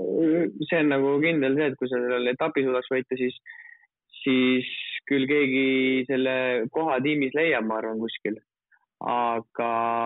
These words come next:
noh, kuna see rattamaailm, või noh, üld-, üldiselt see maailm on nii pea peale pööratud, siis see ratnabusiness on ka selline,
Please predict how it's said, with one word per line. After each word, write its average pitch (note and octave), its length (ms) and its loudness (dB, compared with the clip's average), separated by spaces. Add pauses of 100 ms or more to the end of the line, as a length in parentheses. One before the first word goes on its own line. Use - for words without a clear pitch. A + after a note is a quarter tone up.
(260)
noh, C3+ 140 -4 (100)
kuna C3 240 0
see C3 80 0
rattamaailm, C3 800 0 (100)
või D3 160 0
noh, C#3+ 80 -2
üld-, D#3 320 0
üldiselt C3 460 0
see B2 100 -2
maailm B2 300 0
on B2 100 0
nii C3 160 0
pea D3 220 2
peale B2 200 -2
pööratud, C#3+ 460 -2
siis - 220 -20
see A#2+ 120 -2
ratnabusiness B2 800 -4
on B2 140 -2
ka C#3 80 2
selline, A#2+ 380 0